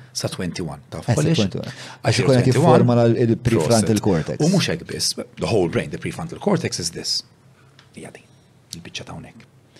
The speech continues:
Speaker 1: Imma hawnhekk għandek il-frontal cortex qabel sal-eighteen hundreds jew sa l-eighteen hundreds. Fl-eighteen hundreds ikkategorizzaw il-moħħ kif inhuwa. Dawn il-kuluri kollha jissimbolaw xi ħaġa, mela. Dan has senses biex inħoss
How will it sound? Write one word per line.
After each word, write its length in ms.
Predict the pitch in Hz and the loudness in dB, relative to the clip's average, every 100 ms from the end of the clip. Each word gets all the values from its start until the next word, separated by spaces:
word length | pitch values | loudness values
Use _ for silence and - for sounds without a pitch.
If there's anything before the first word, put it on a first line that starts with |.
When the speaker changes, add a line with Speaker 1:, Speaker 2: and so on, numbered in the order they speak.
| - - | -18 -8
Speaker 1:
Imma 120 | 92 | -2
hawnhekk 160 | 127 123 | -2 -2
għandek 180 | - 67 | -10 -10
il-frontal 380 | - 165 165 165 | -2 -2 0 -2
cortex 480 | - 151 170 170 - - - - | -2 0 0 -2 -6 -12 -18 -4
qabel 360 | 180 139 104 107 | 0 2 2 0
sal-eighteen 520 | - 104 95 - 113 120 | 0 0 -2 -2 -2 0
hundreds 400 | 92 67 80 - | -2 -4 -6 -4
jew 160 | 78 73 | -6 -6
sa 300 | - 90 87 - - _ _ - | -2 -2 -2 -6 -20 _ _ -12
l-eighteen 240 | 98 - 76 | -10 -8 -8
hundreds. 320 | 78 - - | -8 -10 -4
Fl-eighteen 380 | 160 156 123 123 | 0 0 2 2
hundreds 360 | 180 113 95 | 2 2 0
ikkategorizzaw 840 | 120 - 135 101 101 107 101 143 123 | -2 -2 -2 0 0 0 0 2 2
il-moħħ 360 | 104 90 85 - - - | 0 -2 -6 -10 -20 -8
kif 180 | - - | -6 -4
inhuwa. 240 | 82 71 - _ _ - - 92 | -4 -6 -10 _ _ -20 -16 -10
Dawn 180 | 78 78 | -8 -8
il-kuluri 680 | 76 - 143 117 82 98 127 - - - - | -6 0 0 0 -2 -8 -10 -18 -20 -20 -4
kollha 280 | 139 110 | -2 0
jissimbolaw 500 | 120 - 92 85 82 85 | 0 -2 -4 -4 -6 -6
xi 100 | 80 | -10
ħaġa, 300 | 71 - 82 | -12 -16 -16
mela. 200 | 76 76 - - - - 87 | -14 -16 -18 -20 -20 -14 -4
Dan 200 | 85 82 | -2 -2
has 100 | 82 | -2
senses 440 | - 151 95 - 76 | 0 0 0 -6 -8
biex 200 | 87 - | -8 -6
inħoss 460 | 101 110 - - | -4 -4 -2 -6